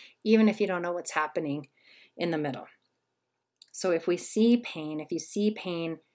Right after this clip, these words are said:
as against the process, that's what's gonna make you scared. And when we see it as part of the process, then we feel aware and we can be prepared.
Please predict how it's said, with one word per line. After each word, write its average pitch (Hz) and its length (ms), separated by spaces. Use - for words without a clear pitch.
as 160 360
against 170 800
the 185 80
process, - 880
that's 170 420
what's 180 240
gonna 165 220
make 160 380
you 156 160
scared. 151 640
And 160 300
when 175 180
we 165 100
see 185 240
it 185 80
as 175 120
part 165 240
of 160 60
the 156 60
process, 160 840
then 208 180
we 240 120
feel 165 560
aware 165 760
and 190 120
we 185 80
can 185 180
be 170 140
prepared. - 760